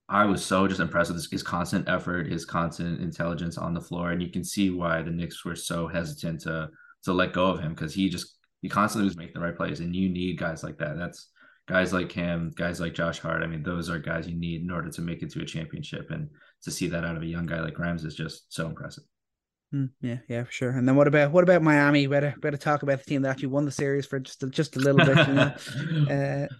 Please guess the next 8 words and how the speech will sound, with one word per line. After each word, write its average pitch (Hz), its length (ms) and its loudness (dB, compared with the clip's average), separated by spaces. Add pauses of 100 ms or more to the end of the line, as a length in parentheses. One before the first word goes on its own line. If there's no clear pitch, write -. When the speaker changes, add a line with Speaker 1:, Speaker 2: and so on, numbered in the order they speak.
(160)
Speaker 2:
Jimmy 180 220 8
Butler 165 300 8
again. 147 280 6
Obviously, 143 360 4
he 139 180 2
was, 139 440 2 (100)
he 165 140 4
was, 160 160 6